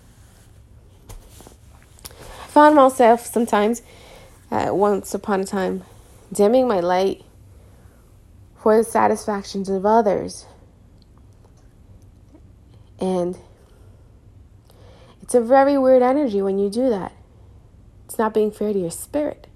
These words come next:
So I've learned to say,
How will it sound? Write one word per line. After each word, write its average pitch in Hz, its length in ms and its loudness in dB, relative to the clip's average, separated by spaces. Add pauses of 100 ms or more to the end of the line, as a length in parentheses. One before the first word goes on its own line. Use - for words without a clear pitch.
(1200)
So 170 160 0
I've 320 340 6
learned 214 540 0 (560)
to - 120 -16
say, 170 420 -6